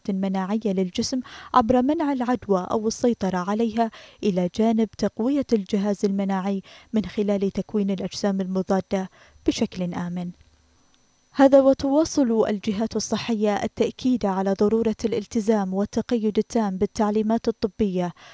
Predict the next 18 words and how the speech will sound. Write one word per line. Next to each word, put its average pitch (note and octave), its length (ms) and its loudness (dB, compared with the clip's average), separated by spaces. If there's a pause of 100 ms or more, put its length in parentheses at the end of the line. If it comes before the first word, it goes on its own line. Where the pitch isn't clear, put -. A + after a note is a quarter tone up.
(140)
حيث - 260 -4
يؤكد G3 640 -2
الفريق G#3 520 0
الوطني G3+ 580 0
الطبي G#3+ 480 0 (300)
على F#3 240 0
أن F#3+ 140 -4
ارتفاع G#3 580 -2 (140)
أو A#3 180 2
انحسار A3 520 -2
الحالات A3+ 480 -2
القائمة G3+ 580 -2
بفيروس A3+ 580 2
كورونا A3 540 0 (420)
هو C4 140 6
خيار G#3 560 -4 (240)
بيد G3+ 440 0
جميع F#3+ 440 -2